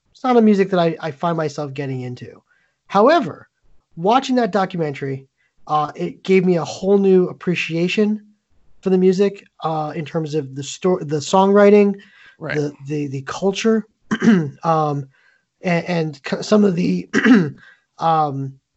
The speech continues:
Speaker 1: the, the, the mavericks and rebels that existed within the, within the industry, which, you know, is, is, is, you know, Johnny Cash being one of them. Um,
Speaker 2: Yeah.
Speaker 1: so
Speaker 2: And wasn't, uh, wasn't, uh,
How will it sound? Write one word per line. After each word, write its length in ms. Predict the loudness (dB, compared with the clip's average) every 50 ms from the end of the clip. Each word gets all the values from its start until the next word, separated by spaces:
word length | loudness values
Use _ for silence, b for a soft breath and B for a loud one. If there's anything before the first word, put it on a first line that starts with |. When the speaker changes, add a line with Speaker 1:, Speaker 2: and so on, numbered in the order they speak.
| _ _ _
Speaker 1:
the, 180 | -20 -18 -18 -16 -12
the, 240 | -8 -6 -6 -6 -6 -8
the 120 | -8 -6
mavericks 540 | -4 -2 0 0 0 0 0 -2 -4 -4 -4
and 140 | -4 -2 -2
rebels 360 | -2 -2 -2 -2 -2 -2 -2
that 120 | -4 -6
existed 520 | -6 -6 -6 -4 -6 -6 -6 -8 -10 -8 -6
within 360 | -6 -4 -4 -4 -4 -2 -2
the, 180 | -4 -6 -8 _ _ _ _ -10
within 320 | -8 -6 -4 -2 -2 -2
the 160 | -2 -2 -2
industry, 400 | -2 -2 -2 -4 -4 -2 -2 0
which, 280 | 0 0 0 -2 -4 B B B B B B B B _
you 140 | -6 -4
know, 200 | -2 -2 -2 -4
is, 280 | -4 -6 -8 -10 -12 -14 -12
is, 280 | -10 -10 -10 -10 -14 -18 _ _ -14
is, 200 | -12 -12 -12 -16 _ -14
you 60 | -14 -14
know, 100 | -12 -12
Johnny 240 | -10 -10 -8 -8
Cash 280 | -8 -6 -6 -6 -6 -6
being 200 | -6 -6 -4 -4
one 120 | -4 -4 -4
of 80 | -2
them. 180 | 0 0 0 -2 -4 _ _ _ -2
Um, 440 | 0 2 2 2 2 2 0 -2 -4
Speaker 2:
Yeah. 260 | -4 -4 -4 -4 -6 -8 _ _ _ _ _ _
Speaker 1:
so 380 | -14 -6 0 4 6 6 8
Speaker 2:
And 100 | 6 6
wasn't, 380 | 4 2 2 2 0 0 0 0
uh, 280 | 2 2 2 0 0 -2
wasn't, 380 | -4 -4 -4 -4 -6 -8 -6 -4
uh, 340 | -2 0 0 0 -2 -4 -6